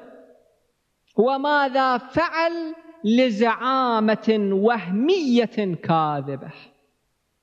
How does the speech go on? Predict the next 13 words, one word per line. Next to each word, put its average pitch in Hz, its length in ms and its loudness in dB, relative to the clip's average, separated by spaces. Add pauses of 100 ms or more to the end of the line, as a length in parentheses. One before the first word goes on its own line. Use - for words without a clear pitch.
(2250)
واحد 180 480 0 (540)
من 170 180 2
علماء 165 560 2 (140)
أهل 151 220 0
الكتاب 135 560 0 (880)
عندما 170 380 -2
جاء 165 280 -2
النبي 151 360 0
صلى 143 260 -2
الله 143 340 0
عليه 135 360 0
وآله 131 440 0
وسلم 127 480 -2